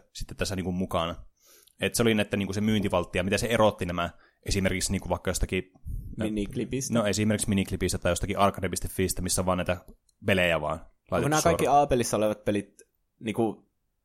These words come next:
Speaker 2: Aapeli yksin oikeuspelejä, että ne on tehty sitä Aapelia varten vai?
Speaker 1: No siis, nämä on, niinku, Aapelin vähän, niinku, omia pelejä, joskin, <laughs> kuten voi varmaan Bombermanistakin voi päätellä, niin nämä ei ollut ihan, niinku, mitään semmosia,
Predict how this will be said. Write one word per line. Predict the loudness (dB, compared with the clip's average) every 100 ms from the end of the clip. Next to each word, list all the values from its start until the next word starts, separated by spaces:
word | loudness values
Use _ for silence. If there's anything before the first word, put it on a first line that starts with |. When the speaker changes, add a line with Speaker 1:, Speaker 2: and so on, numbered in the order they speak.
| _ -20 -6 2
Speaker 2:
Aapeli | 4 6 4 4
yksin | 2 0 2 2 2
oikeuspelejä, | 2 2 2 0 2 2 2 2
että | 0 -4
ne |
on | -2
tehty | 0 0 -2 -6
sitä | -2 0
Aapelia | 0 -2 -2 -4 -8
varten | -10 -8 -8
vai? | -10 -10 -2
Speaker 1:
No | 2
siis, | 4 4 2 0 -16 -10 -10 0
nämä | 2
on, | 4
niinku, | 2 6
Aapelin | 8 8 6 2 -4 -10 -10 -10 -8
vähän, | -6
niinku, | -2 2
omia | 4 2
pelejä, | 4 4 4 4 2 0 -6 _ _ 6
joskin, | 6 6 2 0 -4 2 6
<laughs> | 8 6 2 -2
kuten | 2 4
voi | 6
varmaan | 6 6 10
Bombermanistakin | 12 12 10 6 4 4 0 -2 -2 -2
voi | 0
päätellä, | 4 6 6 2 -2 -6 -12 -20 -10 -2
niin | 2
nämä | 6
ei | 8
ollut | 6
ihan, | 4 4 4
niinku, | 4
mitään | 0 2 2
semmosia, | 4 2 4 4